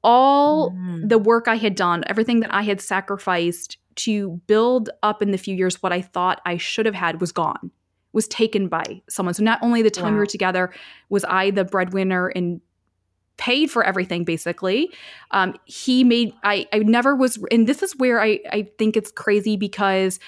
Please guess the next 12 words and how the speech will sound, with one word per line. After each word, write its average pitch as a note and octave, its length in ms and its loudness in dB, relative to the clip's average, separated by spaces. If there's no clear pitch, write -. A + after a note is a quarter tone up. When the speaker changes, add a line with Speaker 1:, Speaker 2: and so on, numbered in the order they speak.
Speaker 1:
I G#3 60 -4
said C4 180 -2
I D#4 40 0
would C#4 120 2
never A#3 220 2
do G#3 220 -2
that. G#3 300 2
I G3 80 -2
wanted G3+ 320 0
an A3+ 120 2
equal G#3 240 -6
partnership. G3 640 -4